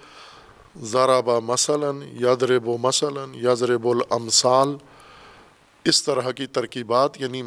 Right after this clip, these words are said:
ज़र्ब के जिस सीगे के साथ भी लफ्ज़ ज़र्ब, मादा ज़र्ब इस्तेमाल हुआ है, आगे मिसल या अमसाल के साथ उसको जोड़कर बयान किया गया है।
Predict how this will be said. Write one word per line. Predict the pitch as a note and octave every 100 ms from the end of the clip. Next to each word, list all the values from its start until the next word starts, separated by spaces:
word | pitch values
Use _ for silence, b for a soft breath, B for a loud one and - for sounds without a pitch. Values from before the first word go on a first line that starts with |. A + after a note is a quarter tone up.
| A#2
ज़र्ब | A2 C3 C#3 -
के | C#3
जिस | A2 C#3 C#3+ D3 - - - B2 B2 A#2 A2+ G#2+
सीगे | - B2+ C#3
के | C#3
साथ | B2 B2 A#2+
भी | A#2+ B2+
लफ्ज़ | A#2+ A#2+ - A#2+ B2 A2+ - B B B B -
ज़र्ब, | G#2+ B2 B2 A#2
मादा | A#2+ B2 A#2 B2+
ज़र्ब | A#2 B2 B2+ B2+ -
इस्तेमाल | C3 - A#2+ B2
हुआ | B2 B2+ C3+
है, | D#3 -
आगे | B2 B2+ B2 C#3+
मिसल | B2 C3 C#3 D3+
या | C#3+ C#3 -
अमसाल | A#2+ G#2+ C3+ B2 G#2+ - b b b b -
के | B2+
साथ | - B2 B2
उसको | A#2 C#3
जोड़कर | A#2 A2 B2 B2+ C#3
बयान | B2+ A#2+ A#2 A2
किया | A2 A2+
गया | A2+ B2
है। | A#2